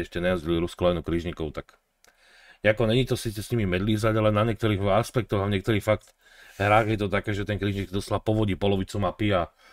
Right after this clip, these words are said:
tá polka mapy sa môže len pozerať na to, ako sa s tým dobre hrá. Top.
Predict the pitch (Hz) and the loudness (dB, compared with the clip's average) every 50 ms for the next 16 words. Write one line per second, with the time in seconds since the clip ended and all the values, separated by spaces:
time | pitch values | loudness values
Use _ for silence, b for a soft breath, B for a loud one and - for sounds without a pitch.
0 | B B B _ - 95 - 98 95 - 95 90 90 90 - - - 90 90 92 | B B B _ -8 -4 -2 -4 -2 0 0 0 0 -2 -4 -6 -6 -4 -4 -4
1 | 87 98 92 85 - 90 87 98 87 85 82 85 78 - 87 80 - 82 - 80 | -2 -4 -4 -4 -4 -6 -4 -4 -4 -2 -4 -6 -4 -4 -6 -6 -6 -10 -12 -12
2 | - - 85 80 80 78 76 73 76 76 - - _ _ - 180 202 - | -10 -8 -8 -6 -6 -6 -4 -4 -6 -6 -8 -10 _ _ 0 0 0 0